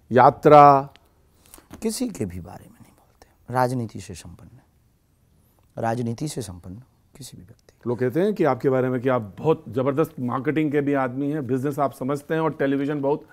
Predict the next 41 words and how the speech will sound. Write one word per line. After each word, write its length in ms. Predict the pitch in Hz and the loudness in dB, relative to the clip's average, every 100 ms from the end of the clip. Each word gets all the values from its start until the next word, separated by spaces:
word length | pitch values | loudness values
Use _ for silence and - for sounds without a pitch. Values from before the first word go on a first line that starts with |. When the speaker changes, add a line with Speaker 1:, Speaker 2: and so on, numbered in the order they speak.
| - - | -20 -12
Speaker 1:
अच्छी 260 | - - 185 | -10 -6 -2
तरह 180 | 175 | -2
से 140 | 156 160 | 0 0
जानते 340 | 131 117 110 | 0 -4 -10
हैं 120 | 104 | -12
आप। 140 | 104 - - _ - - - - - - - - - - | -12 -16 -20 _ -20 -18 -16 -16 -18 -20 -20 -20 -20 -10
Speaker 2:
लोगों 400 | 107 113 139 160 | -2 2 4 2
का 120 | 147 | 6
ये 160 | 143 139 | 6 4
ज्ञान 400 | 123 127 131 127 | 2 0 2 0
और 260 | 123 117 110 | 0 0 0
ये 140 | 113 | -2
भ्रम 300 | 101 110 113 | -2 -4 -2
बरकरार 420 | 104 98 110 110 | -4 -4 -2 -2
ईश्वर 300 | 107 95 104 | -4 -8 -8
बनाए 300 | 92 92 87 | -8 -8 -8
रखे। 200 | 80 - - _ _ _ _ _ _ _ _ _ _ _ _ _ - - - - | -12 -18 -20 _ _ _ _ _ _ _ _ _ _ _ _ _ -20 -20 -20 6
Speaker 1:
टेलीविजन 420 | 185 269 339 339 | 8 10 10 8
तो 80 | 302 | 12
आप 120 | 226 | 12
बहुत 180 | 180 185 | 12 8
अच्छा 200 | 160 156 | 6 2
जानते 320 | 127 101 92 | 0 0 -8
हैं। 160 | 107 101 _ _ _ _ _ _ _ - | -14 -16 _ _ _ _ _ _ _ 8
एक 160 | 196 220 | 8 8
ही 60 | |
दो 160 | 190 196 | 12 12
लोग 220 | 202 170 | 12 12
हैं 140 | 185 | 8
जो, 80 | 202 | 8
इससे 200 | 180 196 | 8 6
पहले 240 | 165 170 170 | 4 4 4
मैं 140 | 143 | 2
राजनीति 480 | 120 131 139 208 220 | 2 0 2 -2 0
में 100 | 196 | 0
भी 120 | 180 | 4
एक 100 | 160 | 2
ही 80 | 180 | 2
दो 160 | 165 180 | 2 4
लोग 220 | 180 170 | 2 0
हैं, 180 | 196 | -6